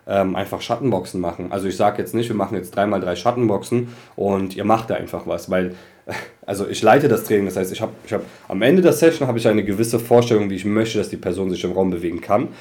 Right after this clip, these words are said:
und irgendwelche Fähigkeiten trainiert hat und ausgebildet hat. Deswegen, ähm,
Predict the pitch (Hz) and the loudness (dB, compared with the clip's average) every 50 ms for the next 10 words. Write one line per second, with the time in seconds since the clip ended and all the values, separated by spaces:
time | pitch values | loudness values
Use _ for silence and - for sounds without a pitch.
0 | - - - - 104 107 110 113 107 104 - - - - 104 98 - - 113 101 | -20 -16 -6 -2 0 2 4 4 2 2 -2 -6 -4 -2 -2 -2 0 0 0 0
1 | 104 98 - - 104 110 117 113 127 123 120 117 104 92 92 92 - 95 90 85 | 0 -2 -4 -2 0 0 0 0 -2 -2 0 0 2 0 0 -2 -4 -4 -4 -2
2 | 85 82 - 87 - - - - - - _ - 92 - 104 107 110 104 107 - | -2 -4 -4 -8 -12 -14 -18 -20 -20 -14 _ -6 -4 0 2 2 2 0 0 -6
3 | - _ _ - - 98 98 98 92 92 90 90 92 | -14 _ _ -8 -2 2 2 2 2 2 -2 -4 -8